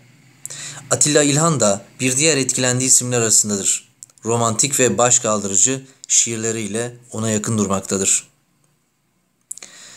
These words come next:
Eserlerimize bakalım. Yangın Yılları, Hüznün İsyan Olur, Dövüşen Anlatsın, Saklı Kalan,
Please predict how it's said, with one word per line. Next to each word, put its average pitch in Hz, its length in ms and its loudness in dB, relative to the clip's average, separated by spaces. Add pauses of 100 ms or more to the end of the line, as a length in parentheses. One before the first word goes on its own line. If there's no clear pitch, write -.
(160)
Eserlerimize 135 600 0
bakalım. 117 460 -12 (500)
Yangın 123 300 2
Yılları, 107 600 0 (500)
Hüznün 120 300 -2
İsyan 113 400 0
Olur, 117 300 -12 (640)
Dövüşen 120 320 2
Anlatsın, 110 640 0 (360)
Saklı 123 480 0
Kalan, 104 340 -12